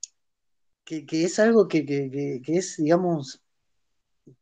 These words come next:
a mí me pasa de, de, de ahora, de estar como, como también con estas ganas de, de, de estar en el territorio, de volver y de quedarme ahí, de retornar al territorio,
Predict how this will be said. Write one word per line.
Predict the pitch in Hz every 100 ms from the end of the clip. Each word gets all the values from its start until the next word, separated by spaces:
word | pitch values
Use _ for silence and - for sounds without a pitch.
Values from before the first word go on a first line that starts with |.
| _ _
a | 147
mí | 160
me | 190 180
pasa | 170 175
de, | 175 143
de, | 131 135
de | 127 131
ahora, | 131 156 165 160
de | 139
estar | 131 - 143
como, | 143 135 123 127
como | 123 123 123
también | 123 139
con | 139
estas | 143 143 131
ganas | 135 143 131
de, | 123 120 - - _
de, | - 127 123
de | 120
estar | 113 143 143
en | 143
el |
territorio, | 131 127 131 143 139
de |
volver | 131 127 131 143
y | 143
de | 131
quedarme | - 131 143 147
ahí, | 147 147 156 156 -
de | 131 123
retornar | 123 127 139 147
al | 143
territorio, | 139 139 135 147 147 170